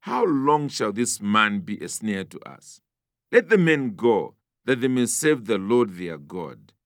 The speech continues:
Do you not yet understand that Egypt is ruined?" So Moses and Aaron were brought back to Pharaoh, and he said to them, "Go, serve the Lord your God.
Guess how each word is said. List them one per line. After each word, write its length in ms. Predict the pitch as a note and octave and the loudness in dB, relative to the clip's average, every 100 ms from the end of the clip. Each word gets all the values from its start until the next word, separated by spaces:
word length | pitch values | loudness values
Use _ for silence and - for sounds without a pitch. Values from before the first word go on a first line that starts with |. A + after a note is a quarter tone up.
| _ _ _ _ _ - | _ _ _ _ _ -8
Do 100 | C3+ | -2
you 200 | E3+ G#3 | 2 4
not 340 | F3+ E3+ - | 2 0 -4
yet 240 | C#3 C#3+ _ | -4 -4 _
understand 760 | A2+ F#2+ F#2 - - C3+ C#3+ A2 | -8 -6 -8 -10 -2 -2 -2 -6
that 180 | F2 - - | -8 -8 0
Egypt 460 | D3+ - C#3 - - | 0 0 -8 -10 -18
is 260 | F#2 - | -18 -8
ruined?" 560 | G#2 D#3 E3+ G3 C4+ _ _ _ _ _ _ _ _ _ _ _ | -4 -4 -4 -8 -12 _ _ _ _ _ _ _ _ _ _ _
So 180 | - D#3 | -2 2
Moses 500 | E3+ A#3 G#3 F#3 - | 4 2 2 -4 -2
and 220 | B2+ B2 - | -4 -4 0
Aaron 540 | C#3+ C3+ A#2 G2 E2+ | 0 0 -2 -4 -4
were 140 | G2+ G#2 | -4 -4
brought 500 | E2+ C3 C3+ D#3 - | -2 -2 -2 -6 -6
back 320 | A#2 A2+ - | -4 -4 -8
to 80 | E2+ | -18
Pharaoh, 520 | - G2+ F#2 D2+ - _ _ _ - | -10 -8 -8 -12 -18 _ _ _ -8
and 160 | D3+ D3 | -2 -2
he 40 | |
said 320 | - E3+ E3 | -2 -2 -2
to 100 | C3 | -4
them, 280 | F#2 E2 - _ _ A2+ | -8 -8 -10 _ _ -2
"Go, 400 | G#2+ G#3 D#3 - _ _ _ | 4 6 4 -2 _ _ _
serve 480 | - - A#3 A3 D#3 | -10 4 8 8 6
the 100 | F3+ | 2
Lord 300 | D#3+ E3 C3 | 4 0 2
your 120 | C3+ | 0
God. 520 | F2 A2 F2+ G#1+ _ | 0 -4 -4 -6 _